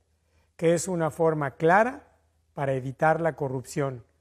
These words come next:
a través precisamente de la participación ciudadana. Esa transparencia permite consultar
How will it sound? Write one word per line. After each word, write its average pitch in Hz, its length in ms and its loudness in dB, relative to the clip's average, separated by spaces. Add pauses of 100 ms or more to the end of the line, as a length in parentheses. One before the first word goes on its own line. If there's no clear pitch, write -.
(380)
a 147 160 -4
través 160 340 2
precisamente 160 840 -4
de 147 100 -6
la 131 120 -4
participación 139 960 -8
ciudadana. 117 680 -8 (720)
Esa 190 300 2
transparencia 202 840 0 (640)
permite 170 540 0
consultar 170 960 -2